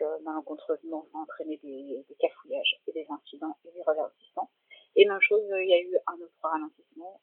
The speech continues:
euh, sur, euh, la voie du Sud. Donc, résultat des courses,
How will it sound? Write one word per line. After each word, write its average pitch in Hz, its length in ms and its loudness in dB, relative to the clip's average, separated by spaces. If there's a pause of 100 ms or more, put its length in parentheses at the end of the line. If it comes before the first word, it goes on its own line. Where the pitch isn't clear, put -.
euh, 165 300 -20
sur, - 260 -12
euh, - 560 -18 (100)
la 349 80 -10
voie - 140 4
du - 120 -6
Sud. - 280 -10 (600)
Donc, 180 220 -6 (220)
résultat 160 300 0
des - 160 -12
courses, - 280 2